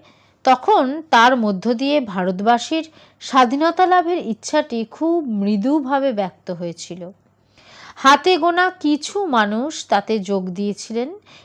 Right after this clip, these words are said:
কিন্তু সামাজিক শক্তিগুলি ধীরে ধীরে মাথা চাড়া দেওয়ায়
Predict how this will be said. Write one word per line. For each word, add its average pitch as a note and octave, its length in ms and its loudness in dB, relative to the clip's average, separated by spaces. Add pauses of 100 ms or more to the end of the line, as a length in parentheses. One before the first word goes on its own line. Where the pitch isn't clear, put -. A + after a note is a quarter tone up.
কিন্তু D#4 260 0
সামাজিক C#4+ 720 0
শক্তিগুলি A#3 840 -4 (360)
ধীরে A3 300 2
ধীরে G3+ 340 -4
মাথা G3 440 -2
চাড়া F3+ 400 0
দেওয়ায় F3+ 640 -4